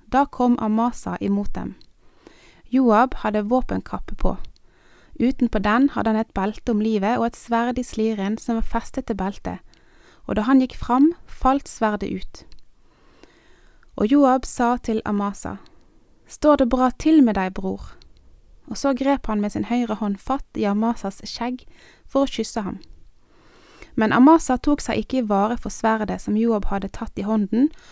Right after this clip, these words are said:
og Joab stakk ham med det i magen, så innvollene rant ut på jorden. Han stakk ham ikke mer enn denne ene gangen, så var han død.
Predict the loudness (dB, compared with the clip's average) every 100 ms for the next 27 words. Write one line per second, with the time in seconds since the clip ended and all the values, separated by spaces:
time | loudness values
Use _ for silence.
0 | -20 -10 2 8 8 8 2 -4 -4 -6
1 | -6 -2 0 -2 -2 -4 -2 -2 -2 -4
2 | -6 -6 -10 -20 -18 -12 -2 2 4 4
3 | 2 0 -2 -4 -4 -6 -6 -6 -4 -4
4 | -6 -10 -12 -20 _ _ _ _ _ -20
5 | -20 -20 _ -6 -2 0 0 2 0 2
6 | 2 4 2 0 0 0 0 0 0 0
7 | 0 0 0 -4 -14 -6 0 2 2 0
8 | -2 -6